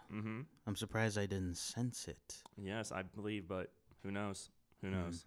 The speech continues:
Speaker 1: Maybe you
Speaker 2: right.
Speaker 1: weren't looking for it.
Speaker 2: True.
Speaker 1: Mm-hmm.
Speaker 2: I kinda closed myself off from my Solarian side-ish.
Speaker 1: Yeah, ish.
Speaker 2: So it's probably why I
Speaker 1: I mean, you
Speaker 2: couldn't
Speaker 1: still fought a dragon in the same episode.
Speaker 2: True.
Speaker 1: Mm-hmm.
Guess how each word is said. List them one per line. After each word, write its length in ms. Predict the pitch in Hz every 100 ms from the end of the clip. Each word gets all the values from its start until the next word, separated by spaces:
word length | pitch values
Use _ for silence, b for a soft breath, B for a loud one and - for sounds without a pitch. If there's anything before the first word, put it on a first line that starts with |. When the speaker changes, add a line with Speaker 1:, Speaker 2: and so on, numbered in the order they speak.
| -
Speaker 1:
Maybe 260 | 95 95
you 60 | 101
Speaker 2:
right. 60 | 104
Speaker 1:
weren't 100 | 98
looking 220 | 95 95
for 200 | 92 87
it. 100 | 87 - - - -
Speaker 2:
True. 360 | - 87 90 82 - - -
Speaker 1:
Mm-hmm. 180 | 92 95 - -
Speaker 2:
I 60 | 95
kinda 260 | - 90
closed 360 | - 95 90 92
myself 420 | 87 - 87 -
off 200 | 85 87
from 180 | - 90
my 180 | 85 85
Solarian 680 | - 92 90 90 87 87
side-ish. 840 | 87 95 87 87 87 87 - - - -
Speaker 1:
Yeah, 140 | 98 98 -
ish. 420 | 98 98 - -
Speaker 2:
So 80 | 90
it's 100 | -
probably 300 | 98 90 90
why 380 | 87 90 87 90
I 60 |
Speaker 1:
I 0 |
mean, 80 | 107
you 40 | 107
Speaker 2:
couldn't 80 | 110
Speaker 1:
still 220 | - 131
fought 220 | 127 110
a 40 |
dragon 400 | 101 107 104 104
in 80 | 95
the 60 | 92
same 280 | - 95 92
episode. 520 | 92 - 101 92 90 - - - -
Speaker 2:
True. 500 | - 156 131 98 90 -
Speaker 1:
Mm-hmm. 220 | 117 110